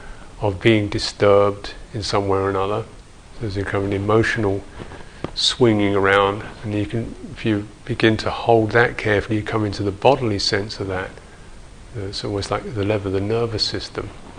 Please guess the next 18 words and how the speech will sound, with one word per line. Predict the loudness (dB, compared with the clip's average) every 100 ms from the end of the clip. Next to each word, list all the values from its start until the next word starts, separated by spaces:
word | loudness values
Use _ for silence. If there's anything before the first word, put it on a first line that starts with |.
| -18 -18 -18 -18 -14 -16 -16 -20 -20 -18 -18 -18 -18 -14 -2
But | 0
if |
you | 4
hold | 6 6 6
that | 8 8 8 4 -2 -8 -10 -18 -20 -18 -18 -18 -20 -20 -20 -20 -20 -20 -18 -18 -20 -18 -2
carefully, | 4 6 4 0 0
then | 4 2 2 -4 2
that | 2 2 -4 -18 -18 -4
also, | 6 6 6 4 4 4
that, | 2 0 0 -6 -18 -20 -14 4
that | 4 4 -6 -8
unravels | 2 4 6 4 4 0 -4
to | 0 0 0
just | -8 -2
a | 0
life | 4 2 2
force | -6 -6 -6 -4 -4
energy, | -4 -4 -6 -12